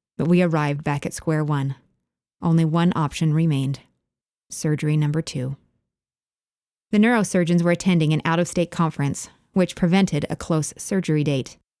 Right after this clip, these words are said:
The procedure was scheduled for June second, still days away. I felt stuck. My neighbor Belinda paid me a surprise visit one evening. She walked in with a tray of four large Jamba Juice drinks,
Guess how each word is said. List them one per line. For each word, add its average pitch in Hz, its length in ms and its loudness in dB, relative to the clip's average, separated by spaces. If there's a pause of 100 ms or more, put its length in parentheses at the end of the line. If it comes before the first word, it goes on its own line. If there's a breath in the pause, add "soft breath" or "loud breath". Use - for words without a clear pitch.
(680)
The 214 100 0
procedure 202 480 2
was 185 120 2
scheduled 156 380 -2
for 160 120 -2
June 156 260 0
second, 135 460 -4 (360)
still - 280 -2
days 151 340 0
away. 139 400 -4 (840)
I 165 260 0
felt 156 280 -4
stuck. - 500 -10 (1400)
My 214 100 2
neighbor 226 300 4
Belinda 165 560 0 (140)
paid 180 220 0
me 175 120 2
a 175 60 0
surprise 160 420 -4
visit 151 320 -2
one 151 160 0
evening. 147 420 -2 (720)
She - 180 -2
walked 196 340 0
in 160 160 2
with 160 140 0
a - 40 -2
tray 160 300 -2
of - 100 -4
four 175 380 0
large 156 480 -2
Jamba 208 340 2
Juice 139 240 -4
drinks, - 460 -4